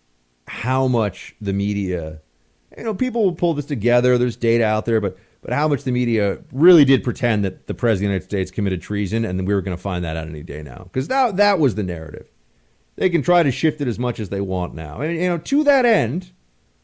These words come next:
about the, the shifting, shifty shift, about the shifting narrative, um, on the spying issue,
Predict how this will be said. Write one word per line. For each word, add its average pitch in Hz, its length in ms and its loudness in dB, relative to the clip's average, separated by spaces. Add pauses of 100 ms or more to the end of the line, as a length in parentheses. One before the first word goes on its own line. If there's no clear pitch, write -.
(440)
about 180 340 0
the, 95 320 -4
the 90 300 -6
shifting, 87 680 -6 (720)
shifty - 320 -12
shift, - 420 -6
about - 200 -8
the - 80 -8
shifting 98 360 -6
narrative, 82 480 -6 (840)
um, 82 320 -6 (100)
on 165 260 0
the 156 60 0
spying 165 1000 -2 (580)
issue, - 420 -10